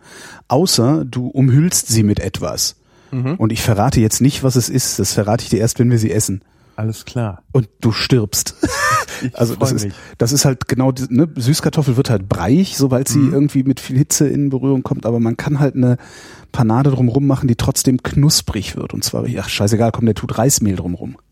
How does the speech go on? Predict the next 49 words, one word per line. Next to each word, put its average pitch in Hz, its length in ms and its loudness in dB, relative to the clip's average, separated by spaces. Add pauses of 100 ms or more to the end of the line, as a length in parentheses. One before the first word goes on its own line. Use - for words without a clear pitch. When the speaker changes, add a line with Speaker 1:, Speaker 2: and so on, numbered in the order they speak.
(800)
Speaker 2:
Äh, 127 320 0
Speaker 1:
Der - 40 -10
Speaker 2:
ja, 127 160 2
das 123 120 0
Speaker 1:
paniert 151 420 4
Speaker 2:
sa-, - 40 0
Speaker 1:
seine 160 180 4
Speaker 2:
weißt 135 80 2
du 143 60 2
Speaker 1:
Süßkartoffeln 160 440 2
in 139 80 2
Reismehl. 120 600 2
Das 110 160 0
ist - 140 -2
der 131 80 2
totale 143 380 -2
Kracher. - 480 -2 (320)
Speaker 2:
Das 123 160 2
sagst 151 280 0
du 156 40 0
mir 151 140 0
jetzt 139 240 0
doch 127 120 0
nur, 127 140 0
damit 143 300 0
wir 135 80 0
nicht 135 160 -4
in 139 80 -2
Berlin 131 260 0
dann 135 140 0
die 131 80 -4
Fritten - 260 -6
essen 107 280 -4
gehen 98 200 -8
müssen. 101 260 -10
Speaker 1:
Warum? 135 140 4
Speaker 2:
Sei 180 80 2
ehrlich. 143 400 0 (140)
Speaker 1:
Magst 117 240 0
du - 20 0
Speaker 2:
Sei 135 240 2
Speaker 1:
kein, - 100 -2
Speaker 2:
ehr-, 143 120 0
Speaker 1:
magst 104 180 0
du 123 60 -4
kein 110 140 0
Speaker 2:
ja, 87 40 -2
Speaker 1:
Reismehl? 107 260 0
Speaker 2:
nö, 110 120 -4